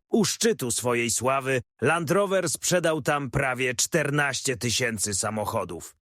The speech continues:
Ich udział w rynku wynosił jeden i dwie dziesiąte procenta.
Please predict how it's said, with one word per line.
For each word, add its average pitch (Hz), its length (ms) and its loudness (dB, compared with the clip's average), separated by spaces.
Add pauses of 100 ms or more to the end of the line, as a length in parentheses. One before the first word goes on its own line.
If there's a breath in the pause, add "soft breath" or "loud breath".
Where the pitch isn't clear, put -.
(180)
Ich 190 320 2
udział 160 440 2
w 120 60 0
rynku 165 560 2 (140)
wynosił 175 580 0
jeden 135 540 0 (100)
i 147 120 0
dwie 123 400 0
dziesiąte 101 600 -2
procenta. 95 800 -4